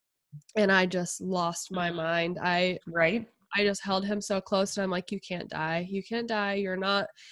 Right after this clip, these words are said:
Speaker 1: And I finally, I, 'cause of covid, I was in there by myself and I said, "You need to let my mom in."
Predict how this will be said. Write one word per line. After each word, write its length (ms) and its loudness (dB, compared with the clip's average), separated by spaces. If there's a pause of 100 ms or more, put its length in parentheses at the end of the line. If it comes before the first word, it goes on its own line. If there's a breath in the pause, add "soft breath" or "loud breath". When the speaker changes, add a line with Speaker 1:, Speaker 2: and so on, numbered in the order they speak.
(300 loud breath)
Speaker 1:
And 100 4
I 80 4
finally, 560 4
I, 160 4 (100)
'cause 140 4
of 100 0
covid, 360 6
I 100 6
was 140 2
in 60 2
there 120 2
by 160 2
myself 480 0
and 100 0
I 60 2
said, 300 -2
"You 100 0
need 200 2
to 40 -6
let 160 -2
my 140 0
mom 320 2
in." 260 -2